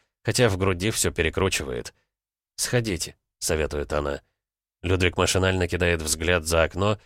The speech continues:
и видит там тяжелый темный ливень. Грозы нет, но дождь уже неделю льет бесконечно. «Схожу», обещает он. Хочет добавить что-нибудь или подойти и просто поцеловать ей руку в благодарность за чудаковатую беседу, но не успевает.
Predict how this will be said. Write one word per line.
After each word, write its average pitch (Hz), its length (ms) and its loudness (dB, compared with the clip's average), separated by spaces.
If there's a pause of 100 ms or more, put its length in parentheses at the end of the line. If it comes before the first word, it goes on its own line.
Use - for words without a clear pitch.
(220)
и 90 100 -2
видит 120 280 0
там 107 220 2
тяжелый 107 460 2
темный 101 360 0
ливень. 78 420 -4 (420)
Грозы 101 440 4
нет, 113 340 0
но 85 160 2
дождь 85 300 0
уже 82 220 2
неделю 80 440 -2
льет 78 300 -2
бесконечно. 78 800 -2 (920)
«Схожу», 76 540 0 (440)
обещает 76 640 -2
он. 85 200 0 (420)
Хочет 107 340 0
добавить 92 480 4
что-нибудь 85 640 2
или 78 100 0
подойти 80 560 0
и 87 40 -2
просто 82 340 0
поцеловать 82 560 2
ей 80 160 2
руку 92 280 2
в 76 120 -2
благодарность 76 760 2
за 78 140 -4
чудаковатую 80 680 2
беседу, 87 480 0
но 87 100 2
не 87 100 0
успевает. 82 720 0